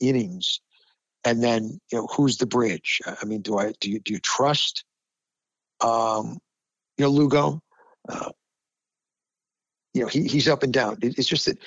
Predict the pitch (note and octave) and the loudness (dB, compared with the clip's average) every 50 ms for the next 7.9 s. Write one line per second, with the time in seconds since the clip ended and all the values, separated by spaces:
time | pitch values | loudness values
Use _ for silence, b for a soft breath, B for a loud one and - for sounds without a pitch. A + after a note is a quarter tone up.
0 | B B _ _ - F3 - E3 - - F3 C3 D3+ F#3+ F3+ D3+ F#3 E3+ D#3 - | B B _ _ -2 -2 -2 0 0 -2 0 2 2 2 2 4 4 2 2 2
1 | D#3 D#3+ D#3+ - - D3+ C3+ B2 B2 B2 B2 A#2 C3+ C3 C3 C3+ - - - - | 2 2 2 2 2 0 0 0 0 -2 -2 0 0 0 0 0 -2 -4 -4 -2
2 | C3 A#2+ G#2+ G2 F2 F2 F#2 F#2+ F2 D#2+ D2+ - - _ _ _ _ _ _ _ | -2 0 0 -2 0 0 0 0 0 -2 -4 -10 -14 _ _ _ _ _ _ _
3 | _ _ _ _ _ - C#3+ D3 - E3 E3 D3+ B2+ B2+ B2+ - F3 G3 F3 B2 | _ _ _ _ _ -6 -6 -2 2 4 4 4 4 2 2 2 4 4 4 4
4 | - - - - _ _ _ _ _ _ _ _ _ _ _ _ _ _ _ _ | 0 -4 -8 -10 _ _ _ _ _ _ _ _ _ _ _ _ _ _ _ _
5 | _ _ _ _ _ _ _ _ - - - C3+ C3 B2 B2 B2 A#2+ - - - | _ _ _ _ _ _ _ _ -4 -2 0 2 2 4 2 2 0 -2 -4 -8
6 | _ _ _ _ _ _ _ _ _ - C#3+ D3+ - E3+ E3 - E3 E3 D3+ C3 | _ _ _ _ _ _ _ _ _ -2 0 0 2 0 0 2 2 2 2 2
7 | A2+ - - - D3+ C#3+ C3+ B2 - - - D#3 D#3 E3+ E3+ E3+ - | 0 -2 -2 0 2 2 2 2 2 2 2 4 4 2 2 -2 -4